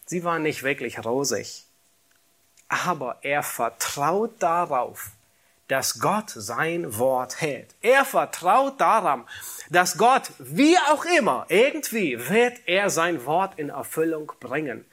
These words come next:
Er wird sie wieder zurückführen. Und wie Gott es vierhundertdreißig Jahre später tut.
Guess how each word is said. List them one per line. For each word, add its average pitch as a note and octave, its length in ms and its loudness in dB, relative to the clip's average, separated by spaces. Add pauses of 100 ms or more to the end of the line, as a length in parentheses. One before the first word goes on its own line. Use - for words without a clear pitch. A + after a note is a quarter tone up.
(300)
Er A3+ 280 4
wird A3+ 220 4
sie F#3 140 2
wieder F3+ 240 2
zurückführen. D#3 760 -2 (340)
Und C3 440 -2
wie G#3+ 240 4
Gott A2 300 -2
es - 440 -12
vierhundertdreißig A#2 1080 -6
Jahre A2 320 -4
später A2+ 340 -8
tut. - 240 -12